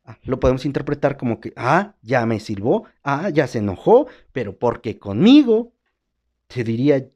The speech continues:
que yo alguna vez, o varias veces, cuando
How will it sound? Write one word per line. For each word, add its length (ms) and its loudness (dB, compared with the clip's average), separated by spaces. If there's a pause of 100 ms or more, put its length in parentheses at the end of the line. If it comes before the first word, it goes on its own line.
(140)
que 180 -8
yo 180 4
alguna 360 2
vez, 340 0 (800)
o 100 -12
varias 320 2
veces, 300 -4
cuando 500 -6